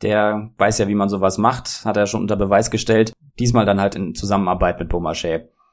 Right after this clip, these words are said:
Beaumarchais kriegt jedenfalls den Auftrag und jagt das Phantom Atkinson dann durch ganz Europa. Die Verfolgungsjagd endet, laut Beaumarchais, bei Nürnberg.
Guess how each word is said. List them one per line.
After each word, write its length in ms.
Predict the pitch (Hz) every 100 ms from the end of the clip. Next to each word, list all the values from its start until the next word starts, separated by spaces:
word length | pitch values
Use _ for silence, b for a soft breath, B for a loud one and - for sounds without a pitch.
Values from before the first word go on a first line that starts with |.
| _ _
Beaumarchais 560 | 123 127 123 147 156 156
kriegt 260 | - 156 120
jedenfalls 380 | 113 117 107
den 160 | 117 107
Auftrag 680 | 92 113 - 123 147 - -
und 340 | 120 123 123
jagt 400 | 95 101 131 -
das 140 | 127 120
Phantom 440 | 110 107 120 120
Atkinson 680 | 117 127 - 117 107 110 107
dann 140 | 98
durch 180 | 95 92
ganz 200 | 95 95
Europa. 560 | 104 92 92 - - - _ _ -
Die 60 | 101
Verfolgungsjagd 840 | 107 127 131 135 123 117 123 123
endet, 600 | 127 143 160 165 - - _
laut 300 | 85 85 -
Beaumarchais, 640 | 90 87 87 117 131 147 -
bei 100 | 104
Nürnberg. 680 | 98 120 123 90 69 - -